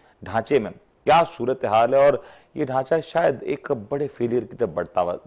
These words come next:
नज़र आ रहा है। उन्नीस सौ सतहत्तर में जो कुछ हुआ पाकिस्तान में, वो तारीख एक बार फिर से दोहराई जा रही है। इस तमाम तर कार्रवाई के पीछे, इस तमाम तर सूरत हाल के पीछे किरदार कुछ नए हैं, कुछ पुराने हैं। अफसोस की बात यह है कि तमाम तर किरदारों की बात की जाए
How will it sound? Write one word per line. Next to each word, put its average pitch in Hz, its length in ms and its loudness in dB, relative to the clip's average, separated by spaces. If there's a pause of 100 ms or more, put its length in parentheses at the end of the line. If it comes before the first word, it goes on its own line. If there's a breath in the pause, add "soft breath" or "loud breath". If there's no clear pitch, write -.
(160)
नज़र 82 220 -4
आ 80 100 -2
रहा 78 120 -10
है। - 80 -10 (500 soft breath)
उन्नीस 135 280 -4
सौ 143 180 6
सतहत्तर 131 480 -2
में 131 180 -8
जो 110 120 -2
कुछ - 260 -8
हुआ 113 160 4
पाकिस्तान 98 500 -2
में, 113 240 -6 (360 soft breath)
वो 147 60 0
तारीख 143 460 2
एक 131 160 -6
बार 151 280 0
फिर 147 100 -14
से - 160 -8
दोहराई 82 380 -6
जा 78 180 -6
रही 82 160 -8
है। 151 80 -6
इस - 140 -14 (220)
तमाम 131 400 0
तर 131 300 -2 (420 soft breath)
कार्रवाई 95 400 4
के 110 140 -8
पीछे, 87 260 -10
इस - 160 -12
तमाम 117 360 0
तर 135 440 0 (200 soft breath)
सूरत 151 380 -6
हाल 98 260 0
के 98 120 -8
पीछे 98 260 -12
किरदार 123 540 2
कुछ - 340 -16
नए 120 340 -2
हैं, 156 300 -6 (120)
कुछ - 180 -6
पुराने 107 460 -2
हैं। 80 200 -14 (280)
अफसोस 123 340 -6
की 131 60 -10
बात 117 260 2
यह 113 140 -2
है 135 60 -2
कि - 320 -6
तमाम 110 480 -2
तर 123 140 -6
किरदारों 98 500 0
की 113 120 -10
बात 90 280 -2
की 92 100 -8
जाए 95 280 0